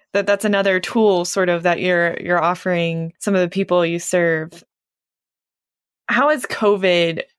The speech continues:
affected the people you're working with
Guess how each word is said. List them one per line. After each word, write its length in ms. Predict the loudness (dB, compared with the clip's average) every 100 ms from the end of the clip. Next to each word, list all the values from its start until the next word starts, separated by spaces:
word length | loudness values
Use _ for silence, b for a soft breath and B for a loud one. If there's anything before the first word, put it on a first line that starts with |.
| _
affected 680 | -4 -2 -4 -2 0 -2 -2 _
the 100 | -4
people 500 | -2 -4 -2 2 2
you're 200 | 2 0
working 520 | 0 -4 -4 -6 -6
with 640 | -4 -2 -2 -2 -6 -16